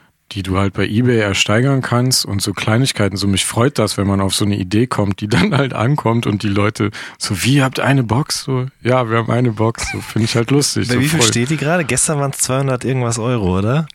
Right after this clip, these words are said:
Speaker 1: Ja, zweihundertfünfzig sind
Speaker 2: Ja.
Speaker 1: wir jetzt, glaub ich. Und
Speaker 2: Schon ordentlich.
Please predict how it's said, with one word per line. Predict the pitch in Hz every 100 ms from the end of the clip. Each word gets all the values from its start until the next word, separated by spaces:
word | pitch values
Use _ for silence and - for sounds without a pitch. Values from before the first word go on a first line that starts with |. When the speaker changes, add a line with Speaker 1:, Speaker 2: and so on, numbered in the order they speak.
| -
Speaker 1:
Ja, | 104
zweihundertfünfzig | - 127 127 117 - 120 - - -
sind | 139
Speaker 2:
Ja. | 104
Speaker 1:
wir | 95
jetzt, | -
glaub | 98 92 98
ich. | 123 - _ _ -
Und | 101 98 92 - - - - -
Speaker 2:
Schon | - 131
ordentlich. | 131 90 85 -